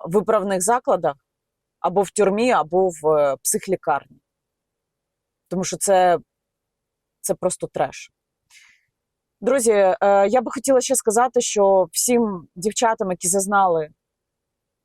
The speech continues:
шкоди психологічної від всієї цієї історії,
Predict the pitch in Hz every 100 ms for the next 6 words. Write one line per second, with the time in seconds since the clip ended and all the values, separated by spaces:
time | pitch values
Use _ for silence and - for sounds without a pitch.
0 | _ _ _ _ _ - 226 226 185 -
1 | 233 214 214 247 262 - 208 175 180 _
2 | _ _ _ _ 185 226 233 226 214 214
3 | 202 - 247 262 240 185